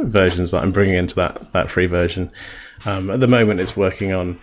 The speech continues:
uh, various different data sets that I've found that are freely, um, and o-, openly available, um, uh,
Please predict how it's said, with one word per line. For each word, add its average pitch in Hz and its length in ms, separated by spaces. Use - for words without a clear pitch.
uh, 95 400
various 101 400
different 90 240
data 92 260
sets - 400
that 95 160
I've 87 180
found 92 380
that 80 120
are 82 140
freely, 90 440
um, 87 260
and 92 100
o-, 85 140
openly 98 320
available, 90 500
um, 92 480
uh, 87 480